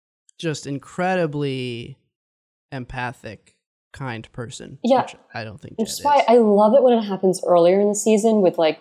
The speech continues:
Speaker 2: nobodies. Like, "I just don't wanna see you hurt." I'm like, "He, she doesn't know your name. Why do you care if she gets hurt?" <laughs>
Speaker 1: <laughs>
Speaker 2: God.
Speaker 1: Yeah.
Speaker 2: So
Speaker 1: But I did, I did like Jed being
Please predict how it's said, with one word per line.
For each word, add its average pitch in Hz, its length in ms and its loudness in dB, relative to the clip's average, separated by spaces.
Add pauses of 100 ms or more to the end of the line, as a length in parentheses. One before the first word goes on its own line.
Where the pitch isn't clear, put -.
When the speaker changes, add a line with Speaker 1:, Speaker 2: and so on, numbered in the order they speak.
Speaker 2:
nobodies. 202 800 4
Like, 185 160 -8
"I 214 80 0
just 208 200 -10
don't 240 120 2
wanna 208 160 2
see 208 200 0
you 196 160 4
hurt." 254 260 2
I'm 185 60 -6
like, 202 100 -2
"He, - 300 -6
she - 160 -2
doesn't 370 300 6
know 302 120 8
your 359 220 8
name. 247 520 6
Why 220 180 2
do 339 60 6
you 359 140 8
care 302 280 4
if 320 80 0
she 330 140 2
gets 330 200 2
hurt?" 254 480 2 (380)
<laughs> - 920 -16
Speaker 1:
<laughs> 156 40 -6 (1300)
Speaker 2:
God. 202 340 0 (340)
Speaker 1:
Yeah. 120 320 -10 (100)
Speaker 2:
So 202 300 0
Speaker 1:
But 170 120 2
I 185 120 -2
did, 247 280 -6
I 196 140 -4
did 254 220 -4
like 240 320 -2
Jed 196 540 -4 (280)
being 175 580 0